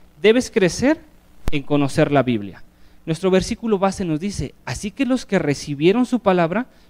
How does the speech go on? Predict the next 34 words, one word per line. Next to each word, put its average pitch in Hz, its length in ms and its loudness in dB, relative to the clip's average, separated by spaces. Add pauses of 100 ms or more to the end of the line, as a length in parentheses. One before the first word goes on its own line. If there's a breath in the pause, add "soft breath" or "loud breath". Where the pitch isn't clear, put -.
fueron 208 400 2
bautizados 180 760 4
y - 60 -10
se 147 120 -4
añadieron 160 460 0
aquel 202 280 0
día 196 260 -4 (360 soft breath)
como 131 280 0
tres 131 240 -4
mil 165 180 2
personas, 175 560 -2 (120)
y 135 100 0
perseveraban 135 720 0
en 202 80 0
la 196 100 2
doctrina 185 380 -2
de 175 80 2
los 143 180 -2
apóstoles, 196 640 2 (300 loud breath)
en 131 100 -2
la 131 120 -4
comunión 147 600 2
unos 214 540 2 (420 soft breath)
con 131 200 0
otros, 220 520 4
en 139 140 -2
el 131 120 -2
partimiento 147 640 -2
del 131 160 -2
pan 214 260 -2 (340 soft breath)
y 127 100 -4
en 123 60 -2
las 117 180 -6
oraciones. 110 520 -8